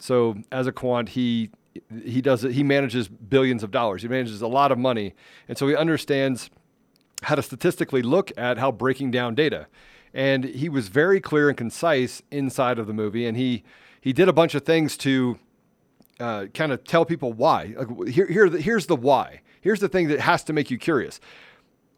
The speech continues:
But the underpinning of the movie is, if there's no fraud, if they say that there's no evidence, which there's mounds of evidence,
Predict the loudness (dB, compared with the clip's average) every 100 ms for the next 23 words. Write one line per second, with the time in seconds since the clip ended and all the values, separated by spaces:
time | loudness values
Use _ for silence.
0 | _ _ -2 0 0 0 2 2 2 2
1 | 2 2 2 2 2 2 2 0 -4 -16
2 | _ _ 0 2 2 4 4 4 6 6
3 | 6 6 6 4 4 6 6 4 6 6
4 | 6 6 4 6 6 6 4 2 -2 0
5 | 2 0 0 4 8 8 6 4 6 6
6 | 4 0 -12 -20